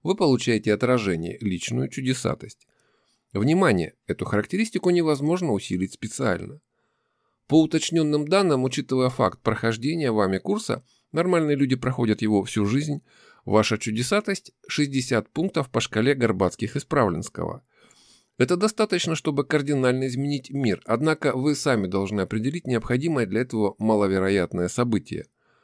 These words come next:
Огромная просьба, умоляем от имени всего мира Озгир. Заклинаем вас всем святым. Пожалуйста, воздержитесь от экспериментов.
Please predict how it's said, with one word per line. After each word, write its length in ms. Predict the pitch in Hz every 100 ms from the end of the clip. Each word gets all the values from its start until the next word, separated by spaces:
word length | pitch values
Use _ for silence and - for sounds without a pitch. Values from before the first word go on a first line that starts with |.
| _
Огромная 720 | - 113 110 117 131 156 160 143
просьба, 540 | - 92 82 78 80
умоляем 640 | - 143 143 98 104 127 135
от 140 | 127
имени 260 | 104 110 120
всего 340 | 117 98 95
мира 380 | 95 98 110 120 -
Озгир. 460 | 95 104 107 78 - _ _ _ _
Заклинаем 800 | - 107 147 180 185 175 175 170
вас 200 | 160 156
всем 320 | - - 110
святым. 540 | 110 139 147 117 87 - _ _ -
Пожалуйста, 640 | 139 156 131 76 - 104
воздержитесь 720 | 143 185 196 131 139 147 139 -
от 240 | 101 -
экспериментов. 680 | 104 - 139 147 78 71 -